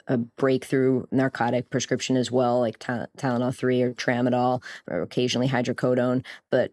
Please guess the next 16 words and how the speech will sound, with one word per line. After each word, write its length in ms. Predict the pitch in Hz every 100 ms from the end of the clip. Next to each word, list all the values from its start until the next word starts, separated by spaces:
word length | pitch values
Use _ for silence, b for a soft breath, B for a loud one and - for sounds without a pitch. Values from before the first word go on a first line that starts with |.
| _
you 100 | 135
know, 200 | 120 104
recommend 400 | 135 127 127 123
that 80 | 120
the 80 | -
patient 460 | - 127 120 85 -
kind 160 | 123
of 240 | 117 - -
uses 320 | 139 123 127
the 140 | 127 117
N 140 | 131
saids 260 | 127 120 110
as 120 | 113
their 100 | 117
first 360 | - 120 -
line. 320 | 123 123 127